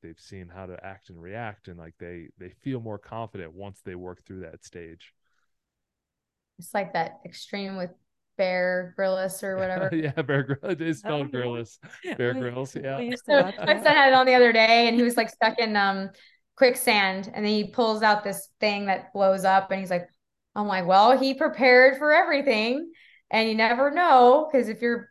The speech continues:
Speaker 2: I said, "Listen, guys, he has ten people around him. He's got a camera crew. He's fine." But if it were you, you,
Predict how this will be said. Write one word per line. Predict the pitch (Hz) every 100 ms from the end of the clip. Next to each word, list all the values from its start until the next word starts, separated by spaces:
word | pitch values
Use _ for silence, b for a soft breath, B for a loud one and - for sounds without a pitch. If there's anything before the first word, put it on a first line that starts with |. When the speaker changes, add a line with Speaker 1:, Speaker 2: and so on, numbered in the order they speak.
| _
Speaker 2:
I | -
said, | 240 233 220 -
"Listen, | 240 240 202
guys, | 185 185 180 - -
he | 262
has | 277 240 220
ten | - 233 226
people | 214 220 196 185
around | 180 180 185
him. | 185
He's | 185 180
got | 190
a | 180 170 _ -
camera | 240 190 180
crew. | 180 - - B -
He's | 285 285
fine." | 269 240 196 190 190 - b b _
But | 277 254 226 208 - -
if | 208 -
it | 208
were | 220
you, | 233 254 240 214 196 196 196
you, | - 202